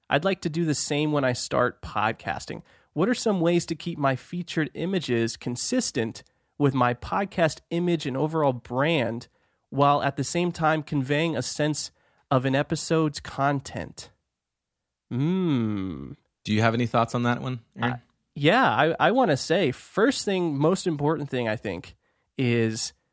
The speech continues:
Speaker 1: we have a font. We have a Sean West font. And I believe I can say what it is. Sean, tell me if I'm not allowed to share this. No, it's Le Monde
Speaker 2: You can.
Speaker 1: Courier.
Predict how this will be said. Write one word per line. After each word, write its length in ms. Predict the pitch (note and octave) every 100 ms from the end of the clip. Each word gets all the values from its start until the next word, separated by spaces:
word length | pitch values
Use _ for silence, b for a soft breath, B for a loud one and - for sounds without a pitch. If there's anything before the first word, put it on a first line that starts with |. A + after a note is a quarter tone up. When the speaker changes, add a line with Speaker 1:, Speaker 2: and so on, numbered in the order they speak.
| _ _
Speaker 1:
we 220 | - F3+
have 400 | F#3 E3+ D#3 C3+ -
a 140 | C3+
font. 460 | C3+ - A2 - -
We 140 | - C#3
have 120 | C3+
a 40 |
Sean 380 | B2 - D3 D#3
West 340 | C#3 C#3 - - _
font. 640 | - - A#2 - - - _ _ _ _ _ _ _ _ _
And 120 | B2+ B2
I 60 |
believe 280 | B2 C#3 D3
I 80 | C#3
can 140 | C#3
say 180 | - C3
what 140 | B2
it 100 | A#2+ B2
is. 180 | A2
Sean, 260 | - B2 A#2+
tell 180 | C3 C#3
me 100 | C#3
if 100 | B2+
I'm 80 | A#2+
not 140 | A#2
allowed 200 | A2 G#2+
to 40 | B2
share 220 | - D3+
this. 160 | - C#3
No, 180 | C3+ -
it's 220 | D#3 -
Le 220 | D3 D3
Monde 360 | C#3 C#3 C#3+ C3+
Speaker 2:
You 40 |
can. 120 | G2+
Speaker 1:
Courier. 500 | F2+ C3 G#2+ C2 -